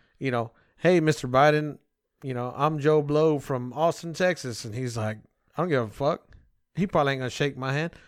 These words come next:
Look at the way he reacted when those people asked him questions at the, at his rally. "You're not so tough without your guns, huh?" That's exactly what he said. Like, come on, dude.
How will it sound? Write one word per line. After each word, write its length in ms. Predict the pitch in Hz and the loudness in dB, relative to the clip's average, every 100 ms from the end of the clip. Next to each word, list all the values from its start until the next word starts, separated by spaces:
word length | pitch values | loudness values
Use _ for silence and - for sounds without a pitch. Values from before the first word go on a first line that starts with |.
| _ - | _ 0
Look 140 | 202 | 4
at 20 | |
the 80 | 202 | 6
way 160 | 202 196 | 6 4
he 80 | |
reacted 480 | 208 185 175 196 196 | 4 4 4 4 2
when 140 | 170 170 | 0 0
those 100 | - | 0
people 280 | 190 175 160 | -2 0 0
asked 240 | 165 165 | 0 -2
him 100 | 156 | -8
questions 460 | - 165 170 160 143 | -2 0 0 -4 -4
at 160 | 131 | -6
the, 160 | - - | -6 -2
at 120 | 131 | 0
his 200 | 151 127 | 0 0
rally. 540 | 113 127 143 123 113 - _ _ _ _ _ - | 2 4 4 -2 -10 -18 _ _ _ _ _ -2
"You're 120 | 175 | 4
not 160 | 170 | 4
so 140 | - 135 | 4 2
tough 260 | - 170 156 | 4 4 6
without 240 | 147 - | 4 4
your 80 | 131 | 0
guns, 400 | 123 185 170 127 | 2 4 2 2
huh?" 220 | 165 185 - - - | 0 0 -4 -18 -4
That's 220 | 143 - | -4 -4
exactly 440 | 135 131 160 156 160 | -6 0 0 0 -2
what 180 | 156 | 0
he 100 | 151 | -2
said. 300 | 131 147 123 | -2 -2 -2
Like, 220 | 110 117 - | -6 -10 -6
come 160 | 247 | -4
on, 200 | 139 110 | -4 -4
dude. 280 | 113 127 | -6 -6